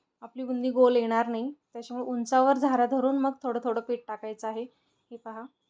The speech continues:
अतिशय छान अशी बुंदी तयार होते. तुमच्याकडे असा झाऱ्या अव्हेलेबल असेलच आणि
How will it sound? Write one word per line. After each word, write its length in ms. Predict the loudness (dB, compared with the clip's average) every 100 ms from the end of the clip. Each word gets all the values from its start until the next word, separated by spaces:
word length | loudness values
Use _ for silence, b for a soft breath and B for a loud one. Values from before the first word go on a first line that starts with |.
| _ _ _ _ _ _ _ _
अतिशय 280 | -16 -12 -12 -12
छान 320 | -8 -6 -4
अशी 160 | -4 -6
बुंदी 300 | -6 -6 -6
तयार 280 | -4 -4 -4
होते. 280 | -6 -6 -8 -10 _ _ _ _ _ _ _ _ _ _
तुमच्याकडे 420 | -12 -10 -6 -2
असा 200 | -2 -2
झाऱ्या 320 | -4 0 2 2
अव्हेलेबल 420 | 2 -2 -2 -2
असेलच 520 | -4 -2 -2 0 -4 -10 _ _ _ _ _ _ _ _ _ -16
आणि 140 | -16